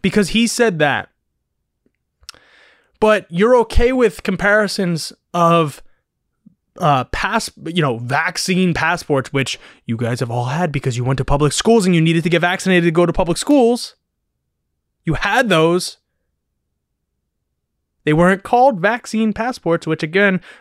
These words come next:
messaging is poor. But you had to be vaccinated to go to these schools.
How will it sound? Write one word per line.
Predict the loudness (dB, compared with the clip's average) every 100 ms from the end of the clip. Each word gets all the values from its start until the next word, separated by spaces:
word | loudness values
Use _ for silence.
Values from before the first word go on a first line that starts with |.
| -4
messaging | -2 0 -2 0 0
is | -2
poor. | 2 4 6 2 0 _ _ _ _ _ _ _ _ _ _ _ _ _ _ _ _ _ _ _ _ _ _ -6
But | -6 -4
you | -4 -4 -8
had | -4 0 2 0 -2 -4
to | -4
be | -2 0
vaccinated | 0 -2 -4 -4 -4 -4
to | -8
go | -6 -4
to |
these | -4 -4
schools. | -4 0 2 4 4 2 -2 -14 -16